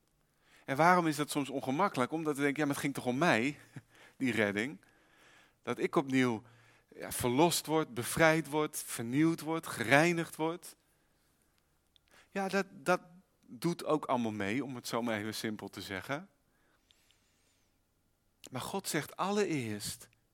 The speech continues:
zal ik jullie uit ballingschap trekken en terug naar het beloofde land brengen." En als we Ezekiel verder zouden lezen, dan, oh, dan wordt alles daar mooi, nieuw, geweldig, fantastisch.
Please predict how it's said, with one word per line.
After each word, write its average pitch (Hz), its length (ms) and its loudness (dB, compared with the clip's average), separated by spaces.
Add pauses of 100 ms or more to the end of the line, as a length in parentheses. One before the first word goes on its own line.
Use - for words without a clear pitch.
(280)
zal 131 260 0
ik 127 160 -4
jullie 131 360 -2
uit 165 280 -2
ballingschap 180 600 -2
trekken 175 480 -6 (680)
en 117 180 -12
terug 180 340 -2
naar 165 220 0
het 151 120 -6
beloofde 131 500 0
land 147 280 -2
brengen." 104 520 -8 (560)
En 117 120 -6
als 110 140 -2
we 117 200 0
Ezekiel 120 480 -2
verder 147 300 -4
zouden 135 340 -4
lezen, 139 340 -2
dan, 113 120 -8
oh, 135 260 -2
dan 113 80 -2
wordt 123 180 -4
alles 160 320 0
daar 143 200 4
mooi, 143 260 0
nieuw, 165 300 -2
geweldig, 156 720 0
fantastisch. 156 800 -4